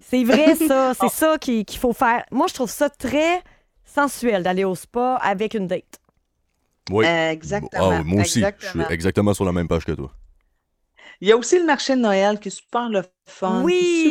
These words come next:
Speaker 2: super beau. Puis on voit souvent des célibataires se promener tout seuls avec le petit chapeau. Puis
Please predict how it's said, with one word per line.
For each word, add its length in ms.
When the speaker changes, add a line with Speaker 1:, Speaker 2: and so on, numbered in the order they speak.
Speaker 2:
super 220
beau. 180
Puis 140
on 80
voit 120
souvent 320
des 120
célibataires 560
se 40
promener 320
tout 120
seuls 220
avec 220
le 100
petit 140
chapeau. 380
Puis 160